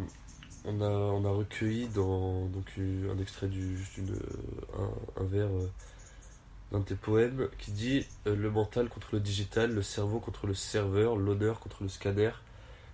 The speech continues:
Et donc on, on a trouvé ça assez, euh, une vraie confront-, confrontation. Donc on s'est demandé si la complémentarité entre le,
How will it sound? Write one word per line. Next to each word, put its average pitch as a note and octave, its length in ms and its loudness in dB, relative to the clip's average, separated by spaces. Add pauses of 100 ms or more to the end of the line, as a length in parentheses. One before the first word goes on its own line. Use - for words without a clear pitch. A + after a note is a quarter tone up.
Et - 60 -2
donc G#2 160 2
on, G#2 200 4
on A2 40 2
a A2 80 6
trouvé A2 160 0
ça B2 160 4
assez, A#2 360 4
euh, G2 320 8 (440)
une G2 40 -2
vraie A2+ 140 4
confront-, A#2 280 -2 (200)
confrontation. A#2+ 800 2 (480)
Donc G2+ 140 0
on G#2+ 40 0
s'est G#2 120 0
demandé G#2+ 260 2
si G2 380 -2
la G2 100 6
complémentarité G#2 840 0
entre G#2 300 0
le, F#2+ 380 4